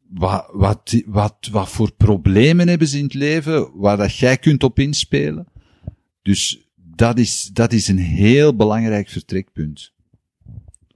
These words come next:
Je kunt natuurlijk denken, hè,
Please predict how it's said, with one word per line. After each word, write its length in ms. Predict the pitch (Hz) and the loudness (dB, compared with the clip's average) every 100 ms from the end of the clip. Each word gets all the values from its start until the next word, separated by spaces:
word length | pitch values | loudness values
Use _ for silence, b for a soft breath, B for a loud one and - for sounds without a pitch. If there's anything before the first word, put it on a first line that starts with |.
| _ _ _ _ | _ _ _ _
Je 80 | _ | _
kunt 160 | - 120 | 0 2
natuurlijk 500 | 101 - 220 185 - | 2 4 6 6 4
denken, 500 | 120 175 - 110 190 _ _ _ _ _ _ | 2 2 0 -2 -6 _ _ _ _ _ _
hè, 220 | 85 107 | -2 -2